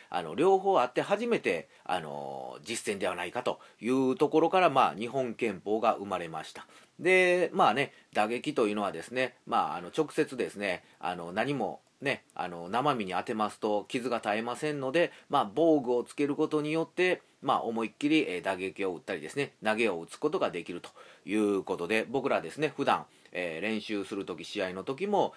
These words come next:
えー、防具、えー、イメージ的にはですね、剣道のような面、剣道のような道、それから金敵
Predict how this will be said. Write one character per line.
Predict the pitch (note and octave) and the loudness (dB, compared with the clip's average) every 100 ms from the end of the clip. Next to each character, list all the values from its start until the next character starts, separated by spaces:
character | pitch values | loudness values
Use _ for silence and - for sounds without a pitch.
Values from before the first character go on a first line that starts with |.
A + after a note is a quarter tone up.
| - | -8
え | - D#2 | -6 -6
ー、 | D2+ | 2
防 | E3+ C#3 | 6 6
具、 | D#2+ D2+ | 4 -10
え | - E2 C#2+ A#2+ | -8 -8 -6 -2
ー、 | |
イ | |
メ | E3 E3 | 0 2
ー | D3+ | 2
ジ | D3+ | 0
的 | F#3+ | 0
に | A3 | 0
は | G3 | -2
で | B2 | -2
す | B2+ | -4
ね、 | A2+ | -6
剣 | - F3 D#3+ | -4 -4 -2
道 | B2+ A#2 G#2 | 2 2 2
の | F#2+ | -2
よ | F#2+ F#2+ | -2 -2
う | |
な | E2 | -4
面、 | D#2+ A2 G#2+ G#2 - - - | -2 0 0 -2 -10 -20 -2
剣 | B2 A#2+ | 0 2
道 | G#2+ | 0
の | G#2 A2 | 0 0
よ | C#3 | 0
う | |
な | F#3+ D3 | 2 0
道、 | G2 F#2 E2+ | 2 0 0
そ | D#3+ | 0
れ | |
か | F#3 | 0
ら | D#3+ | 0
金 | A2+ G#2 | -2 -4
敵 | G2 F#2 F2 E2+ | -4 -4 -4 -8